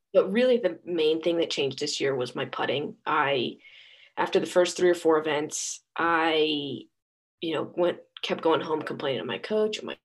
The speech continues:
gosh, you gotta fix my putting. I'm, you know, struggling on the greens, blah, blah, blah." And she was not having it. She goes, "Okay,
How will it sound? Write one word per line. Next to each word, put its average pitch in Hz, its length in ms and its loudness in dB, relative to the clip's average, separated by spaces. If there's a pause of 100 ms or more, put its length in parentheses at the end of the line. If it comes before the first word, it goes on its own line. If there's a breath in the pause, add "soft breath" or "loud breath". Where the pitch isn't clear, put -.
(140)
gosh, 214 320 -2
you - 120 -12
gotta - 140 -12
fix - 220 -12
my - 160 -12
putting. 196 580 0
I'm, - 340 -8
you - 120 -12
know, - 100 -8
struggling 117 460 -10
on - 80 -12
the - 60 -12
greens, 190 320 -2
blah, 104 120 -10
blah, - 120 -8
blah." 151 260 -4
And 151 100 -8
she 175 160 -6
was - 400 -6 (1200 soft breath)
not 170 260 0
having - 300 -6
it. - 100 -18 (200)
She - 160 -6
goes, 135 200 -2 (280)
"Okay, 202 360 -2